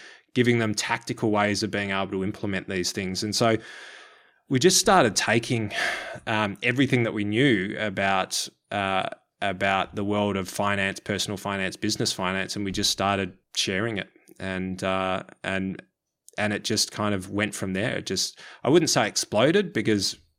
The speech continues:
we're not doing tens of thousands of people or <laughs> anything like that, but we're, we're touching thousands of people and impacting thousands of people and, um, and having fun in the process.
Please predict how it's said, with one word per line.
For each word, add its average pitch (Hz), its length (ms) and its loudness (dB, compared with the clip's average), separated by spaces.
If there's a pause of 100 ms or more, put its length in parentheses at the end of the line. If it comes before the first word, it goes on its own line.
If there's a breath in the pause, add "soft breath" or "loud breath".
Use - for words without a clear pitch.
(220)
we're 113 380 -2
not 117 200 0
doing 95 380 -2
tens 117 300 0
of 92 80 -6
thousands 92 420 0
of 92 80 -8
people 127 320 0
or 107 60 2
<laughs> - 20 0
anything 127 300 0
like 98 180 -2
that, 127 260 0 (360 loud breath)
but 110 240 2
we're, 110 360 4
we're 107 180 0
touching 101 440 0
thousands 104 480 0
of 92 80 -4
people 95 300 -2
and 92 80 -2
impacting 95 440 -2
thousands 87 420 -2
of 90 80 -6
people 92 400 -2
and, 90 180 -4 (560 loud breath)
um, 92 500 0 (340)
and 107 200 0
having 156 240 2
fun 147 200 4
in 123 80 0
the 101 60 -2
process. - 580 -2